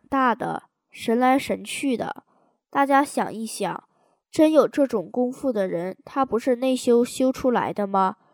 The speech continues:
他重心性才修出来的。对名利和各种欲望早看淡了，他能去杀人吗？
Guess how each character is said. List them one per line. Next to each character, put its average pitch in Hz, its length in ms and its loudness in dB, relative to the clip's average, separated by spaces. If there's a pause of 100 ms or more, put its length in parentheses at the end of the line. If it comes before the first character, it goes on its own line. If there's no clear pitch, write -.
(320)
他 277 120 -2
重 285 240 -2
心 269 220 -4
性 269 300 -6
才 214 200 -4
修 233 260 -2
出 233 180 -4
来 - 280 -4
的。 - 280 -2 (1080)
对 302 200 0
名 202 400 -6
利 254 400 -4
和 220 180 -6
各 262 240 0
种 202 300 -10
欲 240 180 -4
望 208 380 -4
早 - 220 -8
看 247 320 -10
淡 226 260 -2
了， - 360 -4 (520)
他 285 140 -2
能 226 260 -2
去 - 180 -4
杀 262 320 2
人 240 220 2
吗？ 202 320 2